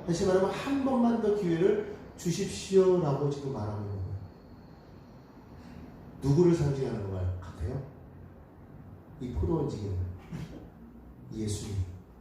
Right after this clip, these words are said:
연상되지 않습니까? 예수님께서는 우리에게 그리스도로 오셨는데, 그리스도는 왕, 제사장, 선지자의 직분을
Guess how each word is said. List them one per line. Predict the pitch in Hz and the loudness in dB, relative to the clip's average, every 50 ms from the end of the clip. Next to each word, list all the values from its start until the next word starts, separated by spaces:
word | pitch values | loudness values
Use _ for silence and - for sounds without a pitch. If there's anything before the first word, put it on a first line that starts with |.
| - - - - - - - - - - - - - - | -20 -20 -20 -20 -20 -20 -20 -20 -20 -20 -20 -18 -12 -10
연상되지 | 117 117 - - 110 107 104 104 | -8 -6 -6 -6 -6 -8 -8 -6
않습니까? | 101 95 90 - 87 87 90 - 131 139 135 - - - - - - - - - - - - - - - - - - - - - - - - - - - - - - - - - - - - _ - - - - - - - - - - - - - - | -6 -6 -6 -6 -6 -8 -6 -6 -6 -6 -6 -8 -12 -20 -20 -20 -20 -20 -20 -20 -20 -20 -20 -20 -20 -20 -20 -16 -16 -16 -16 -18 -20 -20 -20 -20 -20 -20 -20 -20 -20 -20 -20 -20 -20 -20 -20 _ -20 -20 -20 -20 -20 -20 -20 -20 -20 -20 -20 -14 -2 4
예수님께서는 | 156 170 - 226 226 226 220 196 180 - 196 190 208 214 - 120 - - - - - - - - - - - | 4 4 4 4 2 4 4 4 6 6 6 6 6 6 4 4 0 -2 -6 -10 -14 -18 -20 -20 -18 -10 -6
우리에게 | 156 165 185 180 180 170 170 180 180 160 - - | -2 2 6 6 6 6 6 4 4 4 2 0
그리스도로 | - - 160 175 190 - - 180 151 135 135 | 0 0 2 2 2 2 2 2 4 4 4
오셨는데, | - - - - - 147 139 | 4 4 0 -2 -2 -2 -2
그리스도는 | - - 139 139 151 147 - - 127 127 - 190 - - - - - - - - - - - | -2 0 2 2 2 2 0 0 0 0 2 0 0 -2 -6 -10 -12 -14 -20 -20 -20 -12 -6
왕, | 120 120 120 - 185 208 214 220 - - - - - | -2 0 0 2 0 0 -2 -4 -8 -12 -16 -16 -10
제사장, | - 143 131 120 123 120 143 185 208 - - - - - - - - - | -6 -6 -4 -2 -2 0 2 0 0 0 -4 -8 -10 -14 -18 -20 -20 -18
선지자의 | - - - 226 240 226 - - 165 - 156 135 123 117 117 104 101 101 - - 127 143 165 - - - - - - - - - | -14 -8 -4 0 0 0 0 0 -4 -2 0 0 0 0 -2 -4 -6 -6 -6 -2 0 0 0 0 -2 -4 -10 -14 -16 -20 -20 -20
직분을 | - - - - - 143 131 131 127 117 110 98 101 | -18 -18 -16 -8 -2 -2 0 0 0 0 -2 -4 -8